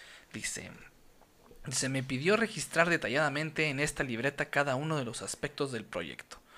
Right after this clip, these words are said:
No quisieron que se realizaran apuntes digitales por miedo a filtraciones o corrupción de archivos. Al día de hoy, toda información recabada y es fiel y concreta. Pero he decidido usar las últimas páginas para escribir este comentario.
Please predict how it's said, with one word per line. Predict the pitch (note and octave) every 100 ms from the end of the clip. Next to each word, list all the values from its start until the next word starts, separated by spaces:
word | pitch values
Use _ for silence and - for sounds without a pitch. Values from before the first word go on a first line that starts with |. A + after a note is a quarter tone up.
| - - - -
No | C#3+ C#3+
quisieron | E3+ D#3+ F3 F3
que | D3+
se | -
realizaran | C3 B2 A#2+ - C#3+ D3+ D#3+ E3+ F3
apuntes | - - D#3+ D#3 E3 D#3+
digitales | - B2+ D3 D#3+ -
por | - C3
miedo | C3 C#3+
a | D3
filtraciones | C#3 C3 A#2 B2+ D3 D#3 -
o | -
corrupción | B2+ A#2+ - - A#2+
de | A#2+
archivos. | A2 - - C#3+ E2+ - - - - - -
Al | A2+ A2
día | C3+ D#3
de | C3+ B2
hoy, | C3+ D#3
toda | - D3+ E3
información | E3+ D#3+ C3 A2+ - D3+ D#3 C#3
recabada | F#3+ G3 B2 C#3+ D3+ D3+
y | C#3+ C#3 -
es | E3 -
fiel | - D3 D3+
y | D#3+
concreta. | B2 A2+ G2+ F#2+ - - - - - - - - - - - -
Pero | B2 B2+
he | D3
decidido | F3+ - C#3+ C#3 D#3+
usar | D3+ D3+ D3+
las | D3+ D3
últimas | D3+ D#3 B2+
páginas | - C#3 D3+ D3 C#3+
para | C3+ A#2+
escribir | - A#2+ C3
este | C#3 -
comentario. | - A#2+ G2+ G2 - -